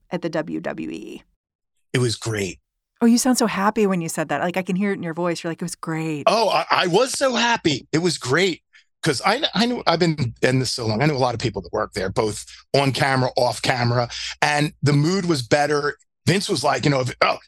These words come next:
Speaker 2: it's only eight o'clock at night. Why are, you know, why are you packing your things to go home?" Because he's a workaholic and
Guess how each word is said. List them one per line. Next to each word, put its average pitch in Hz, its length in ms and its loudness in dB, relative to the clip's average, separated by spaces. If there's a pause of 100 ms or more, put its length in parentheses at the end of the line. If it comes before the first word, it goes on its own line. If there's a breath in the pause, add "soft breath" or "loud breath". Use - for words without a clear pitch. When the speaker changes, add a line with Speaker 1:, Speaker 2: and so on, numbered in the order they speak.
(120)
Speaker 2:
it's - 100 -2
only 208 220 2
eight 196 120 0
o'clock 196 280 0
at 196 80 -2
night. 208 240 2
Why 143 220 2
are, 175 160 0
you 165 240 2
know, 143 80 0
why 147 140 2
are 175 80 0
you 175 100 0
packing - 320 0
your 170 100 2
things 214 340 2
to 196 80 0
go 170 220 2
home?" 185 220 2
Because 156 200 -2
he's 170 140 -4
a 190 40 -2
workaholic 175 600 0
and 156 220 2